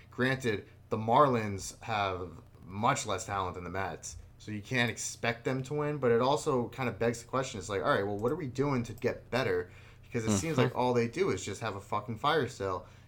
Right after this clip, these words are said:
Speaker 1: every winter and every July. They just keep selling and selling and selling, trying to acquire more talent. And I know at some point it has to work, or it should work, but it's taking far too long for this team to become relevant again.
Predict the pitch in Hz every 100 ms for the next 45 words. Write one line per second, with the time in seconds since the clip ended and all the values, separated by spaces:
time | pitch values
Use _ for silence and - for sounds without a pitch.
0 | - 110 127 127 - 120 123 110 117 107
1 | 107 104 104 107 117 131 120 98 92 -
2 | 117 - - 131 123 104 95 131 123 104
3 | 98 131 107 - 117 127 127 120 - 113
4 | 113 104 95 - 156 127 98 - - -
5 | - - - 131 143 170 151 170 175 -
6 | 139 120 113 - - - 120 147 139 120
7 | 120 185 113 104 - 101 - - 196 101
8 | 92 92 - - - - - 139 131 123
9 | 123 - - 120 - 202 214 180 120 104
10 | - - 143 156 - 127 110 107 87 82
11 | 82 101 98 - 110 101 92 85 - -
12 | - - 113 107 - 113 104 95 92 85
13 | - - 104 110 123 98 87 80 78 76